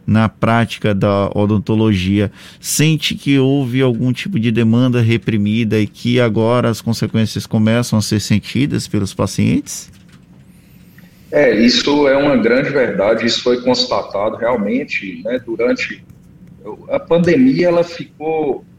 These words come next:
Speaker 2: no início, né, principalmente, trouxe muitas incertezas, né, o pessoal ficou muito preocupado e, de fato, né, é, foi algo novo que abalou o mundo todo, né, e não foi diferente, tanto pro segmento médico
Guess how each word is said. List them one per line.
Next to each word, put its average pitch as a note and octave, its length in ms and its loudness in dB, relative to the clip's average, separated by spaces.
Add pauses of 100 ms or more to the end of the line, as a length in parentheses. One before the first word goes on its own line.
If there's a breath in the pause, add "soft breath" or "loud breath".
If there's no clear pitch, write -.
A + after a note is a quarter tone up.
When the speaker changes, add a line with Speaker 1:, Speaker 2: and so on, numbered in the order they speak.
Speaker 2:
no - 140 -4
início, B2+ 600 -6
né, A#2+ 160 -6
principalmente, C3 1120 -4
trouxe B2+ 340 -6
muitas C#3+ 380 -2
incertezas, B2+ 920 -6
né, A2+ 140 -2
o - 260 -10
pessoal A2+ 320 -2
ficou - 200 -10
muito A#2+ 240 0
preocupado B2+ 880 -2
e, G#2+ 60 -10
de - 180 -8
fato, B2 440 0
né, A#2+ 400 2 (440)
é, F2+ 160 -14 (140)
foi G#2 160 0
algo A#2 260 2
novo G#2+ 480 2
que G#2+ 460 -6 (340)
abalou E3 840 2
o C3+ 120 -6
mundo C#3+ 480 -2
todo, F#2+ 380 -2
né, A2 240 -8 (160)
e A#2 180 -2
não C3+ 140 0
foi C#3 240 -6
diferente, B2+ 720 -2
tanto C3 220 -2
pro C3 100 0
segmento A2+ 720 0
médico A#2 380 -2